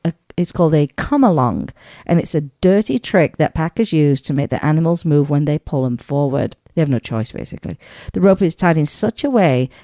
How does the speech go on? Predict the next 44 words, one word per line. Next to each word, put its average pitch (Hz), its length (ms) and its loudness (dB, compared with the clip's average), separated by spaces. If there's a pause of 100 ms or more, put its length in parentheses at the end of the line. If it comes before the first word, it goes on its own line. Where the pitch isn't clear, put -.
that - 180 -10
it 160 220 -2
is 175 240 0
essentially 156 680 -2
a 160 140 0
noose, 156 580 0 (220)
and 147 160 2
it - 80 -2
tightens 180 420 0
around 220 220 4
the 240 80 4
neck 165 380 2
as 156 100 -2
soon 160 260 0
as 143 120 0
any 170 160 2
amount 180 300 0
of 180 100 0
slack - 320 -4
is 185 80 -4
pulled 135 340 -2
from 139 200 -2
the 139 120 0
rope. 185 320 4 (320)
It - 140 -4
also 165 280 2
appears 175 520 0
that - 120 -2
they 156 120 0
use 156 240 0
this 180 140 -6
te-, 185 340 -2
technique 202 420 0
when 151 160 0
tying 226 520 2
their 151 200 2
animals 143 540 2
outside. 139 720 2 (460)
And 147 120 0
they 139 60 4
said, 147 260 -2
you 147 60 4
know, 135 180 4
the, 127 240 0